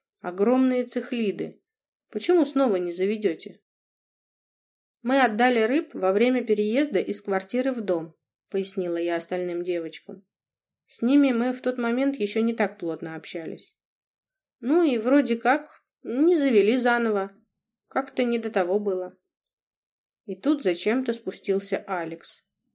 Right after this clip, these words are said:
«Для аквариума нам нужен кафель в гостиной», заявил сходу. А то Жасмин у нас же всё проливает. И постоянно.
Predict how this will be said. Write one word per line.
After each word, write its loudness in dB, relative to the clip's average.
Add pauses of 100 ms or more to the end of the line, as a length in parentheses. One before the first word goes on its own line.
(880)
«Для 2
аквариума 2
нам 2
нужен 2
кафель 2
в -10
гостиной», -4 (140)
заявил -4
сходу. -10 (460)
А -6
то 6
Жасмин 4
у -2
нас 0
же -4
всё -4
проливает. 0 (340)
И -6
постоянно. 0